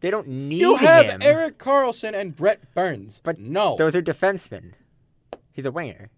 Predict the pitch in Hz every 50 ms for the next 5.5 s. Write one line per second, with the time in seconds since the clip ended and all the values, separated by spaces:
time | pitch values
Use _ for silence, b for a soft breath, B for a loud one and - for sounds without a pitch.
0 | _ _ - - 135 110 101 127 147 151 - 143 147 139 - 143 170 170 151 127
1 | 123 139 135 - _ - 147 143 123 110 110 120 - _ b b b b b b
2 | b 165 156 - - 311 311 226 123 95 - b b b b b _ _ _ -
3 | 139 151 143 143 143 - 170 190 214 208 202 185 - 143 131 143 127 120 _ -
4 | 120 117 123 117 - - 117 131 151 165 - 170 - 131 127 127 131 127 - -
5 | 120 - - 131 120 147 185 - 110 85